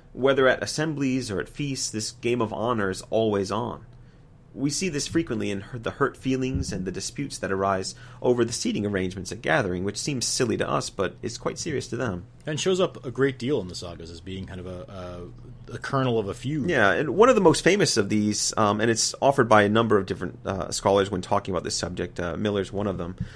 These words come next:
Speaker 1: Uh, one of, it's found in Ljósvetninga Saga, when this powerful chieftain named Gudmund the Powerful, he visits one of his thingmen. And also in attendance at this meeting is Ulfeg,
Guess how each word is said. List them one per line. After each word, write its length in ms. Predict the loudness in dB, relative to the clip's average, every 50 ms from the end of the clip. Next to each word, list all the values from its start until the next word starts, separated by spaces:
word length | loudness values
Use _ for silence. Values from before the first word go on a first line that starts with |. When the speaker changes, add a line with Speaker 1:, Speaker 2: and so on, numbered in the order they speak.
| -16 -14 -4 0
Speaker 1:
Uh, 160 | 0 2 2
one 140 | 2 2 2
of, 100 | 0 0 0
it's 160 | -2 0 2
found 200 | 2 4 4 4
in 120 | 4 2 2 0
Ljósvetninga 720 | 0 4 4 6 4 4 4 2 0 0 0 -2 -4 -4 -4
Saga, 420 | -4 -4 -4 -2 -2 -2 -4 -4 -8 -14 -20 -20 -20 -4
when 300 | 2 4 4 6 6 4
this 360 | 4 2 2 2 0 -4 -6 -8 -12 -16 -16 -16 -16 -12 0
powerful 460 | 4 4 6 6 4 2 0 -2 -4
chieftain 500 | -2 -2 -2 -2 -2 -2 -2 -2 -2 0
named 260 | 0 0 -2 -2 -2
Gudmund 360 | 0 0 0 2 0 0 0 0
the 60 | -2
Powerful, 600 | -4 -2 0 2 2 2 2 0 -4 -6 -6 -6 -10 -16 -18 -18 -20 -20 -14 -6
he 420 | -2 0 2 2 2 0 -2 -6 -8 -10
visits 480 | 4 6 6 8 8 6 0 -2 0
one 140 | 2 2 2
of 80 | 2 2
his 160 | 0 -2 -2
thingmen. 400 | -2 -2 -2 -2 -4 -6 -8 -12 -16 -18 -20 -20 -20 -18 -18 -18 -10 -4
And 180 | -2 0 0 2
also 340 | 4 4 4 4 4 4 4
in 60 | 4
attendance 380 | 4 4 4 4 4 4 2 2
at 120 | 0 0
this 180 | -2 -4 -2 -2
meeting 280 | -2 0 0 0 0
is 240 | 0 0 -2 -2 -2 0
Ulfeg, 560 | 4 4 4 4 2 -2 -6 -6 -6 -8 -10